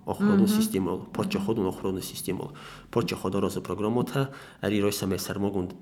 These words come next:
Speaker 1: жура мидр литература, история, на. Ма, э, поча ход кудуни история, ма литературун процесс дар кудуна, культурун процесс кудуна, э, ҳави авдастава программота,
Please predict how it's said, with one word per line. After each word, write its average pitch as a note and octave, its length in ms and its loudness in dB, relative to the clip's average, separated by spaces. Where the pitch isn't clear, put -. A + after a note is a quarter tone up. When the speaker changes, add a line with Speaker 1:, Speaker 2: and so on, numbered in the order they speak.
Speaker 1:
жура G2+ 240 -2
мидр G#2 260 -2
литература, A2 680 -2
история, F2+ 460 -2
на. C#3+ 240 -2
Ма, G2 320 -2
э, - 200 -10
поча C#3+ 240 -2
ход C#3+ 220 -4
кудуни C3 420 -2
история, G2 480 -2
ма G#2 160 -8
литературун G2+ 800 -4
процесс - 380 -8
дар G2 160 -6
кудуна, G2+ 420 -4
культурун G2 460 -6
процесс G2 340 -8
кудуна, A2+ 440 -2
э, - 320 -8
ҳави C#3+ 460 2
авдастава C3+ 760 0
программота, - 540 -2